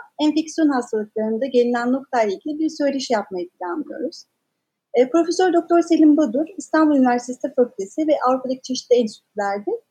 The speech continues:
viroloji dalında çeşitli bilimsel araştırmalar ve çalışmalarda bulunmuş ve bilim dünyasına fazlasıyla katkıda bulunmuş bir bilim insanımız.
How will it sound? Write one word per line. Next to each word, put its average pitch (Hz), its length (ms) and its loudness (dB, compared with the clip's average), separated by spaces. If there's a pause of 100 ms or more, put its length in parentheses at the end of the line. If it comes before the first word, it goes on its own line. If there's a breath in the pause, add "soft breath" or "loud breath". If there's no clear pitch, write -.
(220)
viroloji 285 380 0
dalında 254 400 2
çeşitli 277 440 -8
bilimsel 262 440 -2
araştırmalar 220 640 -2 (440)
ve 240 60 -6
çalışmalarda 240 720 0
bulunmuş 214 400 -4 (420)
ve 247 140 -4
bilim 285 240 4
dünyasına 247 500 0 (140)
fazlasıyla 277 600 -2
katkıda 262 400 -2
bulunmuş 254 300 -4
bir 269 160 -4
bilim 247 180 0
insanımız. 208 680 -6